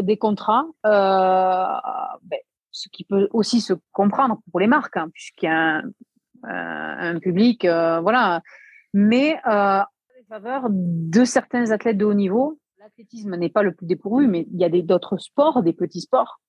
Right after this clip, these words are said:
on a, j'en parle même pas. Donc, moi, euh, j'ai envie de dire non, moi, c'était plutôt facile. Et, euh, et en fait, euh, j'ai fait marcher mon bon sens, euh, et puis j'ai beaucoup observé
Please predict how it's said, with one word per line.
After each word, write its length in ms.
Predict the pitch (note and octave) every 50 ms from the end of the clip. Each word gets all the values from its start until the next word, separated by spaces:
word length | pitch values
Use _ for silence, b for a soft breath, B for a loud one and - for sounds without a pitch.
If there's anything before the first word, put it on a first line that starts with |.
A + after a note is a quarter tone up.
| _ - -
on 100 | F#3+ F3
a, 40 | -
j'en 240 | G3 - F#3 E3 E3+
parle 320 | E3 A3+ A3+ G#3+ D#3+ E3+
même 200 | F#3 A3+ A#3+ A#3+
pas. 160 | - - - _ _ _ B B B B B B B B -
Donc, 320 | F#3+ F#3+ G#3 G#3 G3 - _ - G#3
moi, 440 | G#3 A3 B3+ C4+ D4 D4+ D4 - - A3
euh, 840 | G#3+ G3 F#3+ F#3+ F#3 F#3 F#3 F#3 F#3 F#3 F#3 F#3 F#3 F#3 F#3+ F#3
j'ai 120 | F#3 G#3
envie 180 | G#3+ A3 A#3 G#3
de 100 | A3 A3
dire 380 | G3 B3 D4 C4+ G#3+ F#3+ F#3 -
non, 400 | G3 G#3 G#3 G#3 G#3+ A#3 C4 D4+
moi, 140 | D4 A#3+ G#3+
c'était 280 | - - F#3 - F3+ - -
plutôt 240 | C4+ B3+ D#4 D4
facile. 420 | B3 - A3+ A3 - - B3+ C4+ F4 - _ _ b b b b b b _ -
Et, 300 | - A3 G#3+ G#3+ G#3+ G#3
euh, 640 | G#3 G3+ G3 G3 G3 G3 G3 G3 G3 G3 G3 G3 F#3 -
et 240 | G3 G#3 G3+ G3+ G3
en 140 | F#3+ F#3+ F#3
fait, 280 | - C4+ C#4+ - -
euh, 360 | A3 G#3 G#3 G3+ G3 F#3+ G3
j'ai 160 | G3+ F#3 G#3+ G3+
fait 300 | - C4+ C#4 C#4 C#4 A#3+
marcher 340 | B3 A#3+ A3+ - - C#4
mon 120 | B3 A#3 G#3+
bon 220 | G#3 F#3+ G3+ G3+
sens, 540 | F#3+ - C4+ C4+ C#4 D4 D4 C#4+ - - -
euh, 280 | G#3 G#3 G3+ G3 G3 F#3+ - _ B B B B B B B
et 100 | F#3 F#3+
puis 140 | - - A3
j'ai 100 | G3+ G#3
beaucoup 300 | F#3 G3 A#3+ A3 - C#4
observé 640 | B3+ - - - A#3+ G#3+ G3+ G#3 A#3+ C4+ D4 E4 -